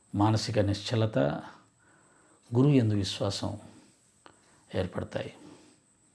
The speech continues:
ఇది జరిగిన లీల. సచ్చరితలో ఉన్న కథలు ఇప్పటికీ కూడా తన భక్తుల విషయంలో రుజువు అవుతూనే ఉన్నాయి.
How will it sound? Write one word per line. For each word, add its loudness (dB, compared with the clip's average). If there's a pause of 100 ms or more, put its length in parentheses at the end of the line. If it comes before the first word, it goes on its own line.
(1000)
ఇది 0
జరిగిన -2
లీల. -6 (1200)
సచ్చరితలో 2
ఉన్న 0 (340)
కథలు 2 (160)
ఇప్పటికీ 0
కూడా 0 (1500)
తన 2
భక్తుల 0
విషయంలో -2 (520)
రుజువు 2
అవుతూనే 4
ఉన్నాయి. 2